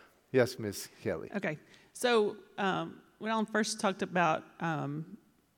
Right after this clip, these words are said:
Speaker 2: encountering Jesus, what he immediately brought to my mind is a, probably a little bit different, is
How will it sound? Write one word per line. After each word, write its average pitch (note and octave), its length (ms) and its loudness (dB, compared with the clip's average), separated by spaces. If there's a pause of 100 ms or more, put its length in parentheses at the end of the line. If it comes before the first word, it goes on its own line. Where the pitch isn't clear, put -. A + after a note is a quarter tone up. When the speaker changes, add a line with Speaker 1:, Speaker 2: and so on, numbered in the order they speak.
(160)
Speaker 2:
encountering F3+ 460 0
Jesus, E3 580 -2 (240)
what F3 280 0
he F#3+ 280 -4 (180)
immediately F3+ 600 0 (460)
brought E3+ 200 0
to F#3 60 -4
my E3 80 0
mind E3+ 260 2
is E3 140 0
a, D#3+ 60 -2
probably F3 220 2
a E3+ 60 4
little E3+ 180 2
bit E3+ 160 0
different, E3+ 480 -4 (640)
is F#3 320 2